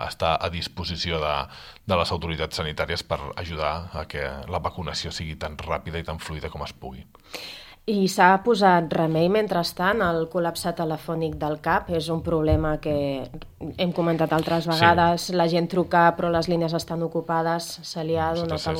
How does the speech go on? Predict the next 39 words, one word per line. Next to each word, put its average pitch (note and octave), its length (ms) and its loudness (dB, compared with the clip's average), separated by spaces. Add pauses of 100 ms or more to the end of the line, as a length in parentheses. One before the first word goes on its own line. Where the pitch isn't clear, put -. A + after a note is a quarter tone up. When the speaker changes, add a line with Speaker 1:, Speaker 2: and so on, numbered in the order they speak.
Speaker 2:
alguna D#3+ 80 -6
Speaker 1:
con-, D#2+ 80 -6
Speaker 2:
solució? - 160 -4 (220)
Speaker 1:
continuem, D#2 400 -6
continuem F2 380 -4
parlant F2 280 2
amb D#2 140 0
el D#2 80 -6
cap - 200 -4
per, D#2 140 0 (320)
per C#2+ 160 -4 (300)
que C#2+ 180 -4
es, - 240 -10
això - 240 -6
es - 20 -10
pugui, E2+ 360 -2 (420)
es E2 140 -4
pugui E2 580 -2 (100)
resoldre. D2+ 540 2 (220)
Des E2+ 120 -4
de E2 80 -2
l'ambulatori D#2+ 540 -2
no F#2+ 160 4
ens, E2+ 220 -4
no, E2 500 -2
no F#2 240 -2
tenen, F2+ 340 0
ara F#2 160 2
mateix G2 280 0
no G2+ 100 0
tenen F#2+ 320 2
identificat, F2 800 -4 (340)
diguem, D#2+ 360 -2 (420)
la F2+ 240 0
saturació F2+ 480 -4
telefònica F#2 480 -2
com F#2 80 -4
un F2 180 -6
problema, C2+ 440 -10